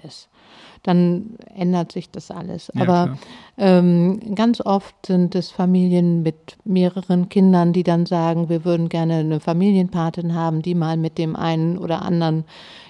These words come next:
Speaker 1: Kind auf den Spielplatz geht oder die einfach mal so ein bisschen da ist und bei Regenwetter spielt oder wie auch
Speaker 2: Ja, ja.
Speaker 1: immer. Also
Speaker 2: Einfach ein bisschen unter die Arme greift
Speaker 1: Genau.
Speaker 2: und vielleicht mal das Kind abnimmt, ja.
Speaker 1: Die
Speaker 2: Und
Speaker 1: Familienpaten, die haben immer,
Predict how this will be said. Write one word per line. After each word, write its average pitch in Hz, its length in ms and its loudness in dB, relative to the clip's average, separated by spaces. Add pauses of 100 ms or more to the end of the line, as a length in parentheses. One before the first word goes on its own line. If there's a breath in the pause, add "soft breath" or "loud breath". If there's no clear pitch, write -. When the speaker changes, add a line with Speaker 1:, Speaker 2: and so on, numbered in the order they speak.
Speaker 1:
Kind 185 240 2
auf - 100 -4
den 170 200 0
Spielplatz - 680 -2
geht 170 320 0
oder 170 340 0
die 180 280 -4
einfach 165 340 -6
mal 165 320 -2 (500 soft breath)
so 185 100 -2
ein 175 80 2
bisschen 170 680 -2
da 165 220 -4
ist 165 200 -8
und 165 320 -4
bei 160 140 0
Regenwetter 165 560 -2
spielt 170 460 -2
oder 175 220 -8
wie 160 120 2
auch 151 60 4
Speaker 2:
Ja, 151 40 4
ja. 139 100 2
Speaker 1:
immer. 160 280 -2
Also 160 320 -4 (140 loud breath)
Speaker 2:
Einfach 127 220 -2
ein 120 40 -2
bisschen 127 220 -6
unter 120 100 -4
die 131 100 -4
Arme 131 220 -4
greift 180 200 2
Speaker 1:
Genau. 160 360 0 (320 loud breath)
Speaker 2:
und 131 140 -4
vielleicht 123 240 -6
mal 120 60 -6
das 113 120 -10
Kind 117 220 -8
abnimmt, 110 560 -10
ja. 117 180 -6 (960 loud breath)
Speaker 1:
Die 143 60 0
Speaker 2:
Und - 80 2
Speaker 1:
Familienpaten, 226 680 4
die 208 120 0
haben 214 120 -2
immer, 196 380 2